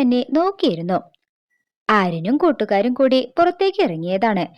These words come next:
അവരും ശിവയ്ക്ക് വന്നിരിക്കുന്ന പാർക്കിലേക്കാണ് വന്നിരിക്കുന്നത്. ആര്യൻ ചുറ്റും ഒന്ന് കണ്ണോടിച്ചപ്പോൾ ശിവ ഇരിക്കുന്നത് അവന്റെ ശ്രദ്ധയിൽപ്പെട്ടു.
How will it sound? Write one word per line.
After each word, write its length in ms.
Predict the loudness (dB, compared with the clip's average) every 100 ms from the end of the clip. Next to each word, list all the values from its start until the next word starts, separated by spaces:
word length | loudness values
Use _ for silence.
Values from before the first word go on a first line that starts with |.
| _ _ -6
അവരും 460 | -4 -2 -2 -2 -4
ശിവയ്ക്ക് 520 | -4 -2 -2 0 0
വന്നിരിക്കുന്ന 680 | 2 2 0 0 2 2 0
പാർക്കിലേക്കാണ് 680 | -4 -4 -6 -6 0 2 4
വന്നിരിക്കുന്നത്. 720 | 2 0 -2 -6 -4 -2 -2 -4 _ _ _ _ -4
ആര്യൻ 440 | -4 0 0 0 -4
ചുറ്റും 440 | -4 -4 0 0 0
ഒന്ന് 140 | -2 -2
കണ്ണോടിച്ചപ്പോൾ 800 | -4 -4 -6 -4 -6 0 2 2 -2
ശിവ 280 | -6 -2 -2
ഇരിക്കുന്നത് 640 | -2 -2 -2 0 0 0
അവന്റെ 300 | 0 0 0
ശ്രദ്ധയിൽപ്പെട്ടു. 760 | -2 -2 -4 -4 -4 0 0 0